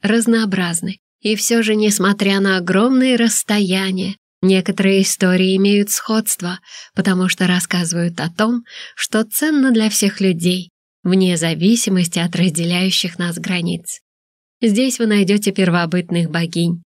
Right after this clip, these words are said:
появившихся ещё до того, как зародилось само время, игривых небожительниц, которые так любят вмешиваться в дела нашего бренного мира,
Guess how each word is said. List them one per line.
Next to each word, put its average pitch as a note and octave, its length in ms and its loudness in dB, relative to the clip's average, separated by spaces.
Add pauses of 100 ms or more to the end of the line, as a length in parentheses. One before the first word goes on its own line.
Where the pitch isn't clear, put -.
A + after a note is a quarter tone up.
(120)
появившихся G3 800 2
ещё F3+ 300 0
до F3 100 -2
того, E3+ 400 -2
как F3 220 -2
зародилось E3+ 640 2
само F3+ 400 2
время, F3+ 500 2 (420)
игривых C4+ 560 0
небожительниц, F3 1000 0 (240)
которые F#3 400 4
так C#4+ 320 -4
любят G3+ 400 2
вмешиваться F3 720 0
в D#3 60 -2
дела E3 300 0
нашего E3 420 0
бренного E3 580 0
мира, E3 440 0